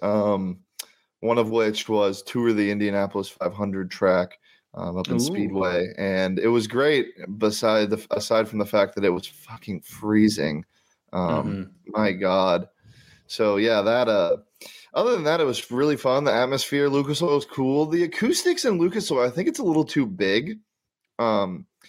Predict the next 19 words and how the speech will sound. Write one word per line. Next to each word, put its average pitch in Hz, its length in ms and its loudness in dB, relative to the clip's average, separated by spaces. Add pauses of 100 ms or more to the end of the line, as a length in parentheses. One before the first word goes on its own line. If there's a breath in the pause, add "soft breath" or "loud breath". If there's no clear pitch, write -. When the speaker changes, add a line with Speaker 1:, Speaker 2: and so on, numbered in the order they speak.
(340 soft breath)
Speaker 1:
'cause 165 140 -2
the 180 80 2
crowd 196 340 0
doesn't, 185 380 -4
didn't 160 220 -6
seem 165 260 -4
as 117 180 0
loud 104 560 2
as 98 220 -2
it - 80 -8
has 98 400 -2
been, 190 400 -4 (600)
um, 92 360 -2
even 151 220 -2
for 135 300 4 (220)
a 104 60 -4
college 117 320 2
football 113 320 2
game. 85 340 -6